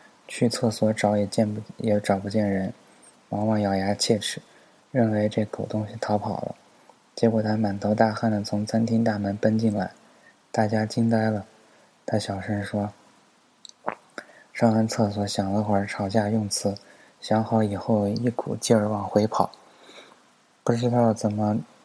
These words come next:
穿越走廊就到了新华书店，人家指路他又走到了正红街广场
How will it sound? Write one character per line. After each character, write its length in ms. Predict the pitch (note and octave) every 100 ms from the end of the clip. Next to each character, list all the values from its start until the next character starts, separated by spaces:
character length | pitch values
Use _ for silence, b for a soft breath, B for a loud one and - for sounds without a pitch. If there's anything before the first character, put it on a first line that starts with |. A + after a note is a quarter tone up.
| -
穿 200 | - B2
越 160 | A#2+ A2
走 200 | - G2
廊 200 | G2 G#2
就 80 | A2
到 160 | A2
了 120 | G#2+ G2+
新 220 | - A#2
华 160 | A2+
书 180 | A2 -
店， 220 | A#2 A2 - B B B B B -
人 140 | A#2
家 180 | A#2 A#2
指 180 | A2+ A2
路 240 | A2 A2+
他 120 | G#2+
又 140 | A2 A2
走 180 | - F#2+
到 200 | A#2 G#2+
了 120 | G2+
正 220 | - A#2
红 240 | A2 A2
街 180 | A2 G#2+ G#2+
广 220 | - G#2+
场 180 | -